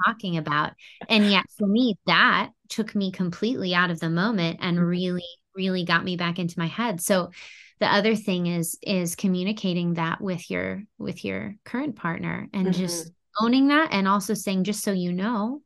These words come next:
Speaker 1: Yeah.
Speaker 2: these certain things are triggering to me," because they also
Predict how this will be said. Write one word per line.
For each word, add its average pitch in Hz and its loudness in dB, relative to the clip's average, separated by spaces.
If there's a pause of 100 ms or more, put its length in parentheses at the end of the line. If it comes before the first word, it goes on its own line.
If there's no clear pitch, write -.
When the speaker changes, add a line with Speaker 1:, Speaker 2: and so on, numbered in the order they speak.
(200)
Speaker 1:
Yeah. 180 -4
Speaker 2:
these - -10
certain 214 0
things 208 -2
are 202 4
triggering 165 -4
to 180 -6
me," 196 -6 (120)
because 214 0
they 214 0
also 185 0